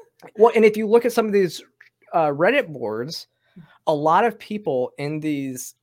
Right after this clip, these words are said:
that are creating these ideologies are absolute communists.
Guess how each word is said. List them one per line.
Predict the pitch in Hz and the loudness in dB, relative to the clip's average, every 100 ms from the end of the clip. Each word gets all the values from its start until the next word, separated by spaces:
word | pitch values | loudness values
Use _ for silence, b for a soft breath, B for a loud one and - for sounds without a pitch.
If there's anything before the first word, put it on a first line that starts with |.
| - | -6
that | 135 | -4
are | 120 | -6
creating | - 165 196 214 | -6 -4 -2 -2
these | 156 127 | -6 -6
ideologies | 127 113 110 107 110 123 131 147 - | -6 -6 -6 -6 -8 -8 -10 -8 -4
are | 156 - | -2 0
absolute | 170 - 175 165 - | -2 -2 -8 -8 -6
communists. | 165 196 165 - - - - - | -6 -6 -10 -14 -20 -20 -20 -20